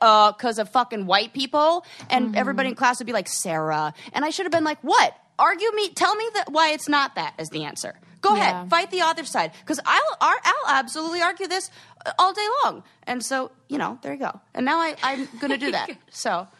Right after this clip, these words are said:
Speaker 1: now I'm all fired up. I'm like, "Give me somebody to ar-, give me somebody to talk to."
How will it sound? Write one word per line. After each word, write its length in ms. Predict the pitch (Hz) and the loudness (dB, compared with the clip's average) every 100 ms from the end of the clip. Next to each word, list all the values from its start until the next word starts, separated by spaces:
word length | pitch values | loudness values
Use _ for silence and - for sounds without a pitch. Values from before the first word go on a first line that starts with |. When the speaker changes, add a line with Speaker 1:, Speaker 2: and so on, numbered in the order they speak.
| _ | _
Speaker 1:
now 140 | 262 294 | 0 0
I'm 80 | 330 | 0
all 100 | 311 | -2
fired 320 | 311 285 285 | -2 -2 0
up. 220 | 277 - | 0 -2
I'm 80 | 226 | -2
like, 160 | 233 233 | -2 0
"Give 100 | 381 | 2
me 100 | 440 | 2
somebody 320 | 392 311 285 | 0 -2 0
to 60 | 233 | 0
ar-, 220 | 208 220 | 0 -2
give 140 | 359 | -2
me 120 | 415 392 | -2 -2
somebody 320 | - 240 208 | -6 -8 -8
to 100 | 180 | -8
talk 300 | 175 175 170 | -2 -4 -2
to." 240 | 180 160 | -6 -6